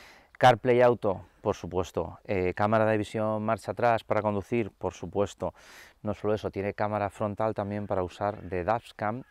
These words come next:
e ir grabando la, la conducción en bucle. Eh, va, está basado en un sistema Android, con lo cual, mm, puedes, eh, bajarte tus propias aplicaciones y no solo funcionar como CarPlay Auto.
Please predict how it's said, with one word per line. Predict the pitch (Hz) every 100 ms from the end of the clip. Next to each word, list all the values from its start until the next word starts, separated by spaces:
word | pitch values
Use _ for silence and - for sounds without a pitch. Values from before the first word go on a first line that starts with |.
| _
e | 95
ir | 90 92
grabando | 92 95 101 95
la, | 85 85
la | 101 90
conducción | 90 85 80 - 101 113 - - - _ -
en | 90 80
bucle. | 95 - 80 78 - - - - _
Eh, | 95 98 95 92 95 92 90 90 90 87 85 - 90
va, | 110
está | 104 120
basado | 120 120 120
en |
un | 123
sistema | - 101 123 113
Android, | 101 98 117 87 - -
con | 98
lo | 87 87
cual, | 107 110 82 _ - _ 107
mm, | 95 87
puedes, | 82 101 95 101 98 95 -
eh, | 98 98 98
bajarte | 90 - 98 _
tus | 110 -
propias | 98 101 -
aplicaciones | 98 101 98 - 127 139 - -
y | 95
no | 92
solo | - 107 113
funcionar | - 110 92 92 101
como | - 98 85
CarPlay | 95 82 90 85
Auto. | 95 -